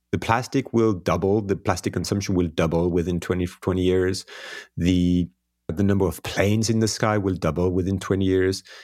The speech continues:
And these are the predictions. And they are right because that means that we're planning to grow.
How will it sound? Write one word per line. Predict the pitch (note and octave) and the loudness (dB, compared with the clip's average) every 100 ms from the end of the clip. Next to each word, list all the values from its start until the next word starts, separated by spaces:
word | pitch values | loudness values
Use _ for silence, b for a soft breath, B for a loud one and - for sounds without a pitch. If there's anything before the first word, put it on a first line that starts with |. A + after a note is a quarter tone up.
| B | B
And | A2 A2+ | 2 4
these | C#3 | 4
are | C#3+ | 4
the | C#3+ | 0
predictions. | - E3 A#3+ - E2+ - | -4 -4 -2 -2 -2 -2
And | G#2 G2+ | 0 2
they | G#2 | 4
are | G2+ F#2+ | 4 2
right | F#2+ A#2+ F#3 F#3 | 2 2 0 -2
because | A2 G#2+ F#2+ | -2 0 0
that | A2 C3+ | 0 0
means | A#2 F#2 G2 - | 0 -2 -4 -2
that | F#2 F#2+ F#2+ - _ _ _ _ _ _ _ _ _ _ - | 0 0 -2 -8 _ _ _ _ _ _ _ _ _ _ 0
we're | G#2 | 0
planning | - G#2 G#2+ G#2 | 0 0 0 -2
to | G2 | -2
grow. | A#2 - - | 0 0 -2